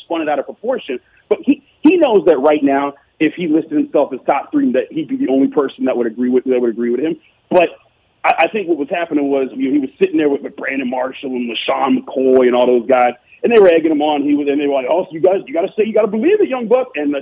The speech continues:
so he, he kinda said it there, but he's always said, "Hey, like, I, I wanna, I wanna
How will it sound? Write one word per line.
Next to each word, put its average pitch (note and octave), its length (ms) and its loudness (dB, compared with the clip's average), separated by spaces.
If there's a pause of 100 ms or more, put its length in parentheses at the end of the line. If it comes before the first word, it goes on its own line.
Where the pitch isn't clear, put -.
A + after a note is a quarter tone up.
so D3+ 120 2
he, D#3+ 280 -10
he E3+ 120 -10
kinda D3+ 320 -4
said D3 120 -2
it B2 100 -8
there, D#3 160 0
but C#3 200 -2 (400)
he's A3+ 400 2
always F#3+ 360 2 (120)
said, F#3+ 140 0
"Hey, F3+ 120 2
like, - 180 0
I, C#3+ 260 -2
I - 20 4
wanna, F3 260 0 (180)
I D#3 60 2
wanna E3 200 0